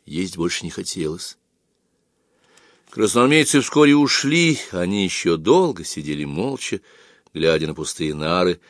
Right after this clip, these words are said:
где лежали две потрепанные книжки и забытая жестянка с табаком. «Никогда теперь не сделает велосипедика», проговорил наконец Миша. «Погиб, а связь восстановил»,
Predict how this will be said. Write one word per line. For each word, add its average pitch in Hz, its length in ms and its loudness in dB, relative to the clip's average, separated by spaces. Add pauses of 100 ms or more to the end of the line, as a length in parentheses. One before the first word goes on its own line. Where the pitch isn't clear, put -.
(320)
где - 140 -8
лежали 80 320 -2
две 80 160 -6
потрепанные 78 500 -8
книжки - 640 -6 (280)
и - 60 -20
забытая 120 520 -4
жестянка 80 640 -6
с - 60 -12
табаком. 76 400 -12 (1300)
«Никогда 95 580 2
теперь - 400 -6
не 90 160 -8
сделает 87 600 -2
велосипедика», 85 800 -6 (520)
проговорил 78 440 -8
наконец 78 360 -8
Миша. 80 320 -8 (760)
«Погиб, 87 460 0 (880)
а 82 80 -6
связь 92 400 0
восстановил», 82 600 -4